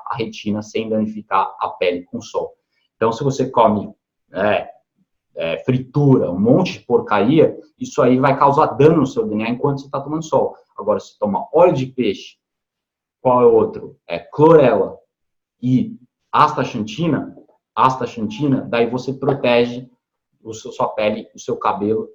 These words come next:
e seu corpo dos danos da radiação do sol, tá? E falando em radiação, falando em antioxidante, tem a vitamina C, que tá aqui também em algum lugar. Vitamina C é muito importante pra oxidação do colesterol, pra prevenir a oxidação do colesterol.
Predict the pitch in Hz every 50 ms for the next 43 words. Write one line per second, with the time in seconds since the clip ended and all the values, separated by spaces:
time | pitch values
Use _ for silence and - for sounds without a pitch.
0 | _ _ _ _ _ 101 - - 120 104 - 117 113 104 107 117 117 123 120 107
1 | 110 113 113 113 110 107 107 - - 101 101 107 107 110 113 104 - - 110 98
2 | 101 104 - - 127 120 - - - - - - _ _ _ _ _ _ _ _
3 | _ 92 95 110 - - - - - _ _ _ _ _ 101 _ 110 110 113 117
4 | 113 113 117 117 113 107 117 120 120 127 123 123 - - 135 147 160 156 - 117
5 | 113 113 110 110 107 104 101 95 95 - 98 101 101 104 101 101 101 101 151 -
6 | - - 120 113 120 127 131 - - 107 98 98 101 101 - 104 107 104 104 104
7 | - - 131 143 139 - - - - - - - 131 - - - 117 113 113 113
8 | 107 110 117 117 107 120 120 127 143 - - - - _ _ _ _ _ _ _
9 | _ _ 101 101 104 104 101 101 - 113 117 113 110 - _ - 117 110 - 123
10 | 127 127 127 - - 113 104 101 101 104 110 101 - - 120 113 104 - - 113
11 | 107 107 107 - - - - - 123 - 143 147 147 143 - - - - 127 139
12 | 131 135 123 113 110 107 107 - 117 107 101 98 - 110 107 104 - 110 107 107
13 | 110 120 113 120 131 135 135 -